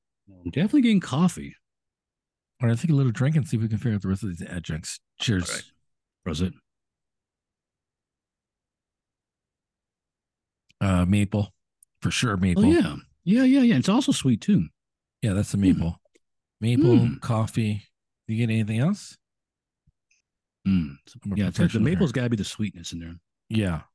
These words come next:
Speaker 1: Yeah, the coffee. Yeah, there's something else. There's something
Speaker 2: You
Speaker 1: else.
Speaker 2: think really?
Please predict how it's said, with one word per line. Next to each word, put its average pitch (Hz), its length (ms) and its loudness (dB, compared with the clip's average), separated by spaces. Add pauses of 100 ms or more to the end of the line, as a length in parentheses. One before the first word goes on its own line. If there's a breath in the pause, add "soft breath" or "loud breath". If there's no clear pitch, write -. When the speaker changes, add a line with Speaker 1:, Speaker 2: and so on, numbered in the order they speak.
(120)
Speaker 1:
Yeah, 98 120 0
the 87 120 -2
coffee. 135 500 0 (920)
Yeah, 101 100 -2
there's 98 120 0
something 185 280 2
else. 82 220 -2
There's - 100 -6
something 147 220 0
Speaker 2:
You 90 80 2
Speaker 1:
else. 107 120 -2
Speaker 2:
think 170 200 0
really? 117 540 0